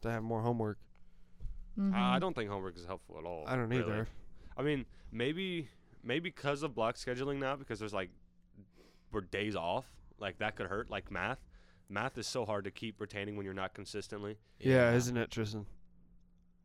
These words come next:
Speaker 3: Yeah, it's also really hard when your teacher doesn't teach you.
Speaker 1: That's
Speaker 3: And he,
Speaker 1: true.
Speaker 3: he also, like, yeah,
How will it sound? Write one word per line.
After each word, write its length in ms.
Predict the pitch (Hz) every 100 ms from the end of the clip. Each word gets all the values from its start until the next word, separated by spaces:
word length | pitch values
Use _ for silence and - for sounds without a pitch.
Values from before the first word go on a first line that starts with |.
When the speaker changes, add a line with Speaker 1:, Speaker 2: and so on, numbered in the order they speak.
| _ _ _ -
Speaker 3:
Yeah, 240 | 92 95
it's 140 | 104 107
also 260 | 139 -
really 220 | 131 110 101
hard 200 | 101 98
when 80 | 98
your 100 | 92
teacher 340 | - 104 101
doesn't 300 | 90 87 85
teach 240 | - 92
you. 80 | 101
Speaker 1:
That's 140 | 98 127
Speaker 3:
And 40 |
he, 60 | 95
Speaker 1:
true. 220 | 104 98 -
Speaker 3:
he 120 | 104
also, 440 | 101 104 110 101 92 - - -
like, 300 | 104 107 104 - - - _ -
yeah, 340 | 101 95 85